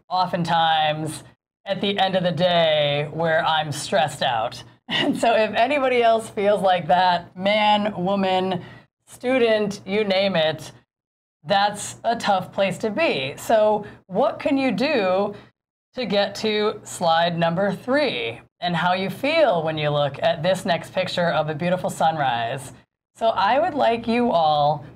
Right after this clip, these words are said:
to think about what you felt like and what you feel like when you look back at slide number two, the very stressed out, the very frazzled, picture of the woman.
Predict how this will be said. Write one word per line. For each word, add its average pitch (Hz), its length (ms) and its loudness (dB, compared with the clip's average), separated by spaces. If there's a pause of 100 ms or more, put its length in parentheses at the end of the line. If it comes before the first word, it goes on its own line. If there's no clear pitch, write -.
(200)
to 233 80 -6
think 240 400 0
about 165 600 2 (200)
what 220 320 0
you 214 400 0
felt 247 360 0
like 160 300 0
and 190 80 -4
what 214 100 -2
you 220 100 -2
feel 262 220 2
like 247 180 0
when 240 120 2
you 240 80 2
look 240 220 -2
back 214 300 4
at 208 180 0
slide 190 320 0
number 175 220 0
two, 135 540 -4 (340)
the 202 100 -6
very 208 320 0
stressed 190 580 0
out, 175 600 2
the 170 80 -2
very 180 340 0
frazzled, 165 880 0 (520)
picture 202 320 0
of 165 140 0
the 165 80 0
woman. 127 580 -2